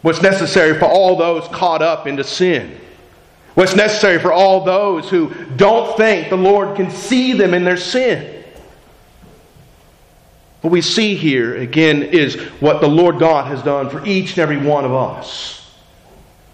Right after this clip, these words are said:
Again, no soul in this house today came to faith, uh, just because of it.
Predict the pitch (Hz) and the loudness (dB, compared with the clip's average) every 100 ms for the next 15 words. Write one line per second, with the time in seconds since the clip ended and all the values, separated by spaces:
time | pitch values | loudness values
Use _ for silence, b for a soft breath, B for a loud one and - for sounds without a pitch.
0 | _ - - _ _ _ _ _ _ _ | _ -20 -20 _ _ _ _ _ _ _
1 | _ _ _ _ _ - 127 156 175 190 | _ _ _ _ _ -6 0 2 4 2
2 | 190 - 185 175 151 147 147 151 156 156 | 0 2 4 4 4 2 -2 0 -2 -2
3 | 160 147 135 - 135 123 117 95 - - | -4 -4 -6 -8 -4 0 2 0 -6 -18
4 | - - _ _ _ _ - - 175 160 | -20 -20 _ _ _ _ -20 -6 0 0
5 | 147 151 170 147 117 - - - - - | 0 0 2 2 0 -6 -14 -18 -20 -20
6 | _ 131 113 147 156 147 - - 135 110 | _ -6 0 0 0 -2 -4 0 0 0
7 | - 98 78 - | -2 -4 -4 -12